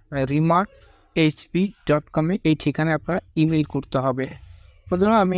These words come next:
আপনার ঠিকানাটা আরেকবার দেখিয়ে দিচ্ছি, career at the rate remark H P dot com। এই ঠিকানায় আপনারা আপনাদের প্রয়োজনীয় ডকুমেন্টস ইমেইল করবেন, অথবা তারা এখানে একটি কন্ট্যাক্ট নাম্বার দিয়ে দিচ্ছে, এই নাম্বারে আপনারা WhatsApp করতে পারেন। অবশ্যই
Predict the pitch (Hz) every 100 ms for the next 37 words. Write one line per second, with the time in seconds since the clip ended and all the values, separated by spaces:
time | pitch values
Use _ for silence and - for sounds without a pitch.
0 | 180 - 170 160 160 156 151 147 151 147
1 | 143 - 156 151 - 160 - 147 151 151
2 | 147 147 156 170 - 143 131 143 147 147
3 | 160 - _ _ _ 156 156 180 - _
4 | - - - 143 147 156 - 143 - -
5 | 160 196 156 156 156 165 165 147 160 180
6 | - _ _ _ - - 165 151 165 160
7 | 160 160 147 151 - 160 190 - - 151
8 | 151 156 151 135 131 - 147 - 185 190
9 | 165 156 - 160 139 - - 143 147 160
10 | 170 170 170 175 196 - 165 151 151 156
11 | 147 180 151 - 147 - 156 - 139 127
12 | 131 135 131 135 _ _ _ _ _ _
13 | _ _ 160 190 190 - 202